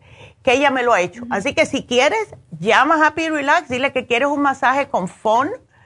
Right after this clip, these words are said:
y que tienes osteoartritis en, en las manos especialmente, que por, porque yo las tenía inflamadas, y más la mano izquierda, y con eso fue que se me quitó.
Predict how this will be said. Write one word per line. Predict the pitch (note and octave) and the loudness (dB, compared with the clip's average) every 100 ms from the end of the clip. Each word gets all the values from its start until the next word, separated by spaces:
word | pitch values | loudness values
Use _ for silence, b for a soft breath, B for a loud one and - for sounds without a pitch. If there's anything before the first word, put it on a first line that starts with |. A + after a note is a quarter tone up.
| b b b b _ - | b b b b _ -6
y | C#4 | -2
que | C4 A#3+ | 0 -2
tienes | A#3+ B3 D#4 | 0 2 4
osteoartritis | D4+ B3+ C4+ A#3+ C#4+ D#4+ E4 E4+ - | 2 2 -2 -2 -4 -4 -4 -8 -6
en, | G#3+ A3+ G#3+ - | -2 -2 -2 -6
en | G3 - A3+ | -4 -2 0
las | G3 F#3 | 0 0
manos | G#3 G#3 D4 G#4+ C4 | 2 2 2 -2 -4
especialmente, | C4 B3 A#3+ B3 B3+ A#3 A#3+ B3+ A4 - b b b b | -4 -4 0 0 0 -2 -4 -4 -8 -8 b b b b
que | - - | -4 2
por, | G3+ A#3 A3+ | 2 2 0
porque | G3+ | 0
yo | G3 | 4
las | D#4 | 2
tenía | E4 D4+ D#4 | 2 0 0
inflamadas, | - C4+ A#3+ C4 G3+ C#3 C#3+ | -2 2 2 2 0 -2 -4
y | G#3 | 0
más | A#3 | 0
la | C4 | 0
mano | B3+ A#3+ | -2 -4
izquierda, | A#3+ B3 A#3+ G3+ C#3+ - | -6 -4 -4 -4 -10 -8
y | - | -6
con | - A3 | -2 -2
eso | B3 C4 | -4 -6
fue | A3 | -8
que | A3+ | -8
se | A#3 | -10
me | G#3 | -10
quitó. | A3+ A3+ E4+ A3 | -10 -2 -2 -2